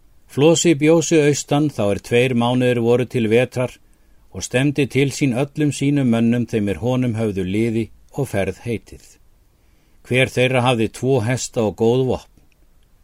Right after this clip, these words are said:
Þeir komu allir til Svínafells og voru þar um nóttina. Flosi lét snemma veita sér tíðir drottins daginn,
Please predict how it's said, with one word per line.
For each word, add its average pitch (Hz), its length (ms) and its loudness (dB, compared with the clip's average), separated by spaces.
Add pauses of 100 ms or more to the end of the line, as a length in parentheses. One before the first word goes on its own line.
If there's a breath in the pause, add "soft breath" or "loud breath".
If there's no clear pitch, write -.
(360)
Þeir 131 160 -4
komu 156 340 2
allir 156 320 0
til 135 180 0
Svínafells 127 760 -2
og 85 120 -6
voru 117 280 0
þar 110 260 -2
um 135 80 0
nóttina. 80 460 -8 (1040)
Flosi 120 420 0
lét 110 220 0
snemma 123 480 0
veita 127 320 0
sér 113 240 -4
tíðir 127 480 -2
drottins 117 480 -4
daginn, 120 400 -2